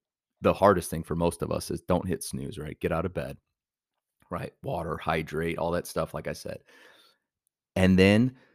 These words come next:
first and foremost, before you waste <laughs> your energy mindlessly scrolling on your phone or checking emails or doing all this other crap, right? When it comes time to execute, get the hardest thing done first,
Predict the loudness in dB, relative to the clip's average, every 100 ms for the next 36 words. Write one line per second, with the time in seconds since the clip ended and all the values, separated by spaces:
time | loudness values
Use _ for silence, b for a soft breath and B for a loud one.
0 | b _ -20 -6 6 6 6 2 -2 2
1 | 2 4 2 0 -4 -10 -6 -4 -4 -4
2 | -2 -2 -4 -6 -6 -2 0 0 -2 -4
3 | -4 -4 -2 -2 -4 -6 -8 -6 -4 -4
4 | -4 -6 -8 -12 -2 2 2 2 0 -4
5 | -8 -12 -12 -12 -6 0 2 2 0 -2
6 | -4 -6 -8 -6 -4 -4 -4 -4 -4 -6
7 | -8 -8 -8 -12 b b b _ -4 -4
8 | -6 b _ 0 0 2 2 2 2 0
9 | 0 -4 -8 -14 -4 -4 -4 _ _ _
10 | _ _ _ _ _ _ _ -4 -2 2
11 | 2 2 -2 -6 -6 -8 -10 -14 -16 -20